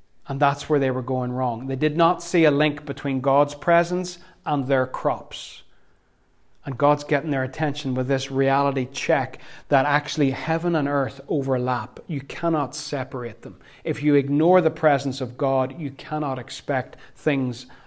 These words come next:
otherwise to go well. What you build will tell a story. And with this I finish. What you build, what we build will tell a story.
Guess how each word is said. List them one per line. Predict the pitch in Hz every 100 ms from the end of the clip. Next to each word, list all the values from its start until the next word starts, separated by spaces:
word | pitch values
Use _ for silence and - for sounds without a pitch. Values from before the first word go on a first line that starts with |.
| -
otherwise | 143 135 127 120 113
to | - 127
go | 123 123
well. | 120 123 117 - - - - - - - - - - -
What | 180 214 226
you | 208
build | 151 175 165 139
will | 131 135
tell | 131 147 135
a |
story. | 131 - 131 113 - - _ _ -
And | 131
with | 127
this | 143 131
I | 127
finish. | - 120 113 - - - - - _ - - - - - -
What | 147 -
you | 165
build, | 135 139 135 123
what | 113 135
we | 165 143 147
build | 131 131 123
will | 117 120
tell | 113 127 117
a |
story. | - - 127 113 123